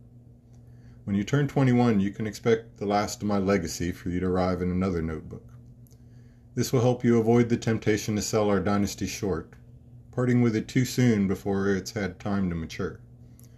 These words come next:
An additional five years of holding these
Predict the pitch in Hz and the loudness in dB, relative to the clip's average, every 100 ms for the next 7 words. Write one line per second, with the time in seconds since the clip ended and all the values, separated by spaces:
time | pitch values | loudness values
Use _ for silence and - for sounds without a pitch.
0 | - - - - - 107 101 139 - 113 | -20 -20 -20 -20 -10 -4 0 0 2 0
1 | - 110 110 104 107 95 104 120 110 101 | 4 4 4 4 2 0 0 0 2 2
2 | 98 90 87 - | 0 0 -4 -10